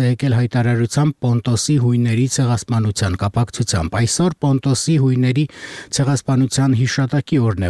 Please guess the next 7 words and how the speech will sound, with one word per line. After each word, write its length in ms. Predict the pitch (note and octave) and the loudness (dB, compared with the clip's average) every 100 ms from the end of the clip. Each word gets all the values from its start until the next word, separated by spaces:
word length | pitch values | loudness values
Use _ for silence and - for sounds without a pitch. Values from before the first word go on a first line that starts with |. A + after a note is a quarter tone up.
| E2+ | 0
Ողջ 260 | D#3+ - C#3 | 0 0 -2
աշխարհի 400 | B2 - A#2+ C3 B2 | -4 -4 -2 0 2
հույները 400 | B2 A#2+ A#2+ B2 - - - - - - | 2 2 0 -2 -4 -12 -20 -20 -8 -2
խնկարկում 640 | D#3+ - D#3+ D3 - D3+ C#3+ | 0 0 0 0 0 2 2
են 120 | C#3 B2 | 0 -2
իրենց 320 | B2 C#3+ D3+ - | 0 0 0 -2
հայրենակիցների 880 | A#2+ B2 B2+ A#2 A2+ - A#2+ A#2+ | 0 2 0 -2 -6 -4 -2 0